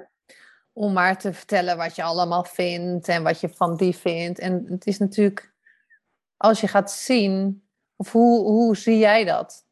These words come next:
Dat bij iemand, eh, als iemand dat doet op social media, wa-, wa-, wat geef jij jouw klanten daarin mee van, ja,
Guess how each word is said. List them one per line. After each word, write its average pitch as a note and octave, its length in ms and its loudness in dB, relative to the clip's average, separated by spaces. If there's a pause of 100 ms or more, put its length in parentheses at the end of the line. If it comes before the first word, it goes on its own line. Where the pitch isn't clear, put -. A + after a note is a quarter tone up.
(100)
Dat F#3+ 380 2
bij F3+ 220 2
iemand, F3 640 -6 (280)
eh, - 200 -8
als G3 180 2
iemand F#3+ 280 4
dat F3+ 180 4
doet G#3+ 180 2
op - 160 -6
social F3+ 420 0
media, E3+ 440 -2
wa-, E3+ 220 -6
wa-, F3 200 -4
wat F3+ 220 -2
geef F#3+ 260 2
jij F#3 100 4
jouw F3+ 160 4
klanten F#3 400 0
daarin F3 580 -4
mee F3+ 340 2
van, D#3 460 -6 (400)
ja, E3+ 340 -6